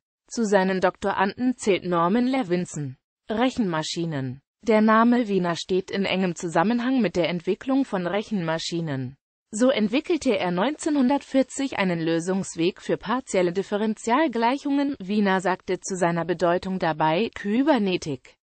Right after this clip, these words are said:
Seine Beschäftigung mit der automatischen Zielsteuerung und dem automatischen Abfeuern von Flugabwehrgeschützen mit einem Modell,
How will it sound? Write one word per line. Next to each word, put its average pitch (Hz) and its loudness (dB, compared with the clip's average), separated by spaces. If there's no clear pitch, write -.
Seine 233 4
Beschäftigung 285 2
mit 208 0
der 165 0
automatischen 226 2
Zielsteuerung 226 0
und 214 -2
dem 175 -2
automatischen 208 -2
Abfeuern 185 0
von 170 -4
Flugabwehrgeschützen 165 -2
mit 202 -2
einem 180 0
Modell, 202 2